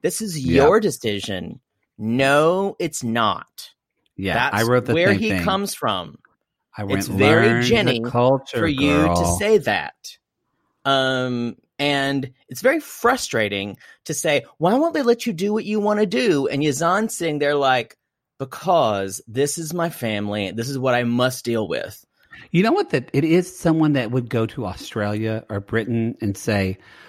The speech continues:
Speaker 2: "Why won't they let me drive on the same side of the road as we do in America?"
Speaker 1: <laughs>
Speaker 2: It
Speaker 1: Right.
Speaker 2: loses. We do this in America.
Speaker 1: Well,
Speaker 2: No.
Speaker 1: you know, that's a little different 'cause that's actual laws and not cultural mi-,
Speaker 2: It's a
Speaker 1: milieu,
Speaker 2: little
Speaker 1: which
Speaker 2: different,
Speaker 1: are just,
Speaker 2: but
Speaker 1: which are just as strong in some
Speaker 2: but
Speaker 1: ways.
Speaker 2: yes,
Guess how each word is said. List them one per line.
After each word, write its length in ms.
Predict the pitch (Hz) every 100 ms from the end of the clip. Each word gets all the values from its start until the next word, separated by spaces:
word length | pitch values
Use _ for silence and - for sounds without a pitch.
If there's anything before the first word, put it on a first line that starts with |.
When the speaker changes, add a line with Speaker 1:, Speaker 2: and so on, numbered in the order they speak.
| - -
Speaker 2:
"Why 340 | 123 143 160
won't 240 | 202 233
they 140 | 247 240
let 200 | 214 156
me 140 | 156
drive 500 | 147 120 113 113 117 117
on 120 | 113
the 80 | 117
same 320 | - 123 120
side 240 | 120 127 113
of 80 | 110
the 60 |
road 220 | 104 107 104
as 120 | 104
we 100 | 101
do 200 | 98 92
in 60 | 92
America?" 600 | 92 87 87 - - -
Speaker 1:
<laughs> 60 | _
Speaker 2:
It 140 | 247 269
Speaker 1:
Right. 360 | 285 294 269
Speaker 2:
loses. 180 | 220 180 - - _
We 280 | 131 143 214
do 120 | 185 175
this 200 | 156 170
in 80 | 147
America. 340 | 131 165 233
Speaker 1:
Well, 220 | 294 294 202
Speaker 2:
No. 300 | 226 359 427
Speaker 1:
you 100 | 440
know, 260 | 269 180 190
that's 180 | 254 277
a 60 |
little 400 | 233 202 196 208
different 240 | 196 190 185
'cause 100 | 151
that's 400 | 170 170 - - _
actual 560 | 143 151 - 151 127 120
laws 480 | 120 117 117 123 123
and 100 | 120
not 200 | 107 - _
cultural 880 | - - 135 120 - 95 85 82 - _ _ _
mi-, 160 | 113 107 - -
Speaker 2:
It's 140 | 190
a 40 | 107
Speaker 1:
milieu, 140 | 254
Speaker 2:
little 140 | 269 240
Speaker 1:
which 160 | 180
Speaker 2:
different, 220 | 175 170 139
Speaker 1:
are 40 |
just, 140 | 156 160
Speaker 2:
but 100 | -
Speaker 1:
which 140 | 220
are 60 | 254
just 320 | 170 220 240
as 120 | 208 -
strong 560 | - 180 196 110 - -
in 120 | 113
some 200 | - 107
Speaker 2:
but 140 | 180
Speaker 1:
ways. 260 | 170 - -
Speaker 2:
yes, 540 | 147 165 220 147 214